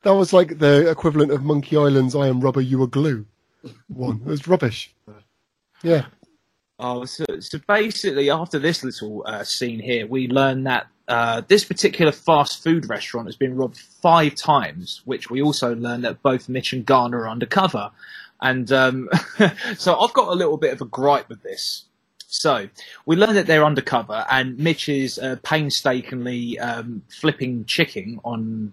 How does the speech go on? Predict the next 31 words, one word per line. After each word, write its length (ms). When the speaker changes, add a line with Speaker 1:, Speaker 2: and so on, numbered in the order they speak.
Speaker 2:
um, 480
one 100
of 80
those 420
grill 380
things, 480
and, 180
uh, 140
he's 140
sweating 380
out, 400
and, 180
uh, 40
he's 180
wearing 180
half 280
a 20
chicken 340
suit, 400
and 100
he's 120
getting 240
a 40
bit, 360
uh, 220
moody. 520
But 280
if 160
they're 160
going 260
undercover 720